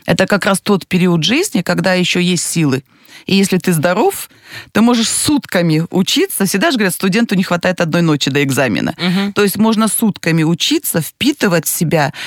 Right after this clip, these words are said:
Speaker 1: и закладывать какие-то полезные привычки. Но это должно быть модно. И это должно быть, эм, это должно общество как-то скали-, э,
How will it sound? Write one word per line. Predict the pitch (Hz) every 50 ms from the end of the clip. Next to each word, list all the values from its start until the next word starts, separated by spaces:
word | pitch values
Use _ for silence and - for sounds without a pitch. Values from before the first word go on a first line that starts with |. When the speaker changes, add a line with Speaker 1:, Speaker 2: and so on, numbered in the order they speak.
| - - - - _
Speaker 1:
и | - 196 208 214 202
закладывать | - 160 - 180 - 208 220 214 185 185 -
какие-то | - 180 160 - 190 190 185 - 170
полезные | - - 165 165 165 156 - 160 143
привычки. | - - 147 120 120 - - - - - - - - - - - - - - - -
Но | 190 196 208 - -
это | 220 240 - 190
должно | 165 165 160 165 151 165 165
быть | 151 151 143 - -
модно. | 143 135 135 - - - 151 139 - - _ _ _ _ -
И | 196 202 196 196 185 - - -
это | - 180 175 - 185 180
должно | 151 127 156 190 185 185 180 160 190 214 208
быть, | 165 180 190 - - - -
эм, | 160 175 175 170 170 170 165 165 160 139 - - - - -
это | 180 170 - 185
должно | 170 180 180 185 165 180 -
общество | - 220 208 - - - - -
как-то | 175 - 170 - - 165
скали-, | - - 190 180 180 - -
э, | 165 160 160 165 165 165 165